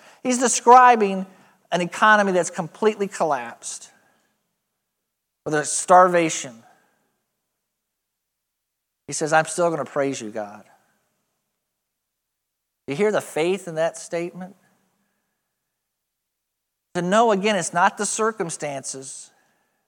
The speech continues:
but it's the God who's in control. We have enough faith and trust in him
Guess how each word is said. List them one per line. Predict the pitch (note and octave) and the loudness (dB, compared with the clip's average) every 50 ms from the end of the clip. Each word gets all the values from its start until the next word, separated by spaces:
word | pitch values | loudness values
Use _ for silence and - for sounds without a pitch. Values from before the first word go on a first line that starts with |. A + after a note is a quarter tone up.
| _ _ | _ _
but | C#3+ C#3+ | -4 -4
it's | C#3+ C#3+ | -4 -6
the | - - B2+ | -6 -8 -10
God | B2+ C3+ D#3+ E3+ F3 E3+ D3+ B2+ G#2+ - - _ _ _ _ _ _ _ _ _ _ _ _ _ | -2 0 2 2 2 0 -2 -4 -6 -12 -20 _ _ _ _ _ _ _ _ _ _ _ _ _
who's | - C#3 C#3+ | -12 -10 -10
in | D3 D3 | -10 -12
control. | C3+ C#3+ C3+ - - - D3 C3 A#2+ A2 G#2+ - _ _ _ _ _ _ _ _ _ _ _ _ _ _ _ _ _ _ _ _ _ _ | -12 -16 -18 -14 -8 -6 -4 -4 -6 -8 -14 -20 _ _ _ _ _ _ _ _ _ _ _ _ _ _ _ _ _ _ _ _ _ _
We | - C3+ | -12 -4
have | D3 D#3+ D3+ C#3 | -2 -2 -2 -2
enough | C3 D3+ E3+ F#3 F#3+ | -2 0 0 0 0
faith | - - - G#3 G#3 G#3 G#3 G#3 G#3 - | -2 -6 -6 -4 -2 -2 -2 -4 -6 -10
and | D#3+ | -12
trust | D3 - - F#3+ F3+ F#3+ F#3 - - | -12 -6 -2 0 0 0 -2 -4 -8
in | F3+ | -10
him | D#3+ D3+ C3+ F#3 E3 D#3+ D3+ C3+ C3+ | -10 -10 -12 -10 -10 -10 -10 -10 -14